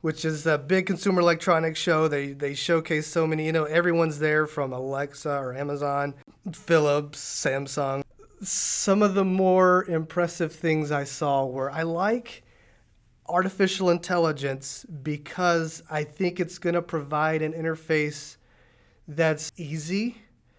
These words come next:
for the individuals I serve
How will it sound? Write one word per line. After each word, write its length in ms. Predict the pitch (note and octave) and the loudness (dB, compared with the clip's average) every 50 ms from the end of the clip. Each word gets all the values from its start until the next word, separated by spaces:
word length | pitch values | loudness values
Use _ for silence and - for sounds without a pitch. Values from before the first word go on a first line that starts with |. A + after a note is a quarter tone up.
| _ _ _ _ | _ _ _ _
for 360 | _ - - G3 F#3+ F#3 F#3+ | _ -10 -4 0 2 2 2
the 600 | F#3+ F3 F3 E3+ D#3 D3+ D#3+ E3 E3 D#3+ D#3 D3+ D#3 | 2 0 -4 -8 -8 -2 0 2 4 4 4 2 0
individuals 640 | E3 E3 F3+ F3 E3 F3+ F3+ E3+ F3+ F3+ F3 E3 D#3+ | -2 -2 -2 -2 0 0 0 0 2 0 0 2 2
I 140 | D3 C#3+ | 0 0
serve 720 | C#3 - - - D#3 D3+ D#3+ E3+ F3+ A3 G#3+ - - - | -2 -6 -4 -2 0 0 0 0 0 -2 -4 -8 -14 -20